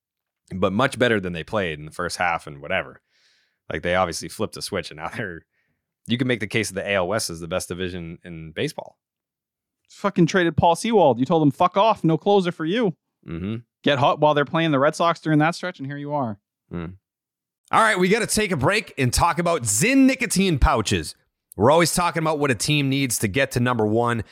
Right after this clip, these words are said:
Speaker 1: but Zyn nicotine pouches are already there. Zyn has helped millions of people achieve a lasting change, earning the title of America's number one nicotine pouch. If you're a smoker or you're a dipper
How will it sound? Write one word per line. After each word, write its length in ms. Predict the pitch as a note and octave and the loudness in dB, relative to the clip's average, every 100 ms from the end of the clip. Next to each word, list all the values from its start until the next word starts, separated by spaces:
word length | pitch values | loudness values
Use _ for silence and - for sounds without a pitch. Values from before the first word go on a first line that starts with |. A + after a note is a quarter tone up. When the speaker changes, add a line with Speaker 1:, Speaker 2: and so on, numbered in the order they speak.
| - | -12
Speaker 1:
but 180 | A2 B2+ | -4 -2
Zyn 320 | G2+ C#3 E3 | 0 0 2
nicotine 540 | G#3 G3 F#3 - E3+ C3+ | 2 0 -2 -2 -2 2
pouches 420 | D3+ D#3 D#3+ B2+ | 2 2 0 2
are 160 | B2 - | 2 2
already 560 | C3+ C#3+ D3+ D3 D3+ A#2+ | 0 2 2 0 -2 -2
there. 540 | F#2+ A#2 D3+ C3+ D#2+ - _ _ G#2 | 0 2 2 2 -2 -6 _ _ -2
Zyn 280 | G#2+ F3 F#3+ | 2 4 2
has 140 | C#3+ | 2
helped 240 | E3+ E3 - | 0 -2 -2
millions 480 | A#2 C#3+ F#3 G3 C#3 | 2 2 2 0 0
of 100 | A#2+ | 0
people 280 | A2 G#2+ | 0 0
achieve 340 | G2+ - A2+ F#2 | -2 -2 -2 -2
a 40 | |
lasting 480 | F#2 A#2+ D3 - C3 | 0 0 0 0 -2
change, 460 | - B2+ A#2+ A#2+ - - _ _ - | -2 -2 -2 -4 -8 -14 _ _ 4
earning 280 | E3+ G3+ F#3+ | 4 6 2
the 80 | |
title 340 | D#3 D#3 E3 D#3 | 0 0 0 0
of 100 | B2 | 2
America's 520 | A#2+ C#3+ D3 D3+ A#2+ | 2 2 2 0 0
number 240 | C3 C#3 | 0 0
one 240 | C3 C3+ C3 | 0 0 0
nicotine 480 | B2 G#2 - F#2 D#2 | -2 -2 0 -2 0
pouch. 420 | F#2 C#2+ - - _ _ _ | 0 -2 -4 -18 _ _ _
If 140 | B2 B2 | -4 2
you're 140 | D3+ | 2
a 60 | B2+ | 2
smoker 580 | - D3 D#3+ F#3 F#3 - | 0 2 0 2 -2 0
or 140 | A2 | 0
you're 220 | G2+ G2 | 2 0
a 40 | E2+ | -2
dipper 520 | D#2+ C#3+ D#3 F3 | 0 -2 2 0